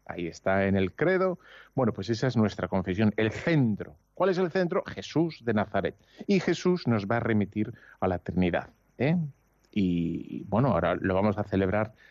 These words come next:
y lo vamos a, por todo lo alto, lo vamos a celebrar este domingo, el domingo de la Santísima Trinidad, en el que el Se-, Jesús nos apunta al Padre y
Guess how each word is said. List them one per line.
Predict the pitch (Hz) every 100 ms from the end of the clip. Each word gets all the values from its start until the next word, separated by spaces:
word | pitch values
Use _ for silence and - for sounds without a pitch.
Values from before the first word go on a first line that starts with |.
| - - - -
y | 104
lo | 107
vamos | 110 117 107
a, | 110 107 104 92
por | 101
todo | - 113
lo | 120
alto, | 127 127 131
lo |
vamos | 107 110 120
a |
celebrar | - 110 110 110
este | 107 123
domingo, | 127 151 160 175
el | 135
domingo | 107 110
de | 120
la | 107
Santísima | 98 98 110 - 123 123
Trinidad, | 135 139 143 147 _ - - -
en | 120
el | 123 117
que | 131 131
el | 139
Se-, | - 180 - 143 -
Jesús | 170 202 190 180
nos | 170 160
apunta | - 165 -
al | 160
Padre | 156 151 147 151 160
y | - 113 123